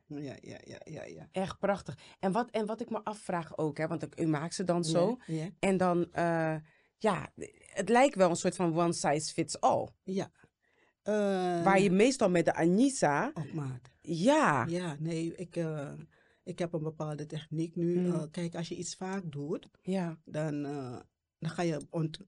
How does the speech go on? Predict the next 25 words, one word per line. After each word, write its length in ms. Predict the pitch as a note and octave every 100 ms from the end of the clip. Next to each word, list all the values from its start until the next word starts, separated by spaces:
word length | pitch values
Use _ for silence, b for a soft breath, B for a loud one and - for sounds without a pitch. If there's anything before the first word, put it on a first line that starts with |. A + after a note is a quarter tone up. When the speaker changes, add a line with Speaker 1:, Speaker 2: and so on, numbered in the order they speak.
| -
Speaker 1:
kom 140 | F#3 E3+
je 60 |
tot 200 | E3+ E3
ontdekkingen. 640 | - D#3 D3+ F#3 D#3 B2 A#2+
Speaker 2:
Ja. 380 | F#3+ G3+ E3 D#3 b b b
Speaker 1:
En, 380 | - D#3 C#3+ C#3+
eh, 340 | C#3 C#3 C#3 -
ik 120 | D#3+
heb 140 | E3+
o-, 300 | F3+ E3+ E3+ E3+
ook 160 | F#3+
een 80 | G#3+
goede 320 | - G#3 F#3+
leermeesteres 720 | F#3 F#3 F3+ E3+ E3+ D#3 D#3
gehad 380 | - D#3 D#3 D#3
aan 280 | D#3 C#3+ D3
mevrouw 240 | D3 - C#3
Sissi 280 | C3 B2+
Slijngaard. 760 | C3+ - B2+ B2 B2 B2 A2+ E3
Speaker 2:
Ja, 120 | E3
ja, 180 | D#3 D3
ja. 240 | D3 D3 D3+
Speaker 1:
En 100 | D3
op 80 |
een 60 | D3